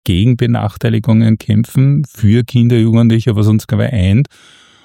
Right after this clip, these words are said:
Und der Schnittpunkt, äh, zeitlich wahrscheinlich nicht im selben Jahr, <laughs> aber im Flüchtlingslager. Ich war Zivildiener dort.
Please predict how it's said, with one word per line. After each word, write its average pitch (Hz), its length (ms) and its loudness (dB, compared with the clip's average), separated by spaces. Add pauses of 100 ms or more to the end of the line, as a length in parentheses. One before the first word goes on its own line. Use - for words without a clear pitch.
(100)
Und 127 300 0
der - 80 0
Schnittpunkt, 135 800 0
äh, 110 240 0 (120)
zeitlich 101 440 -2
wahrscheinlich 107 380 2
nicht 104 180 -2
im 104 140 2
selben 101 320 -2
Jahr, 98 360 -2 (280)
<laughs> - 240 -20
aber 107 320 0
im 107 120 2
Flüchtlingslager. 87 840 -2
Ich 92 60 -2
war 95 200 -2
Zivildiener 107 580 0
dort. 107 520 -4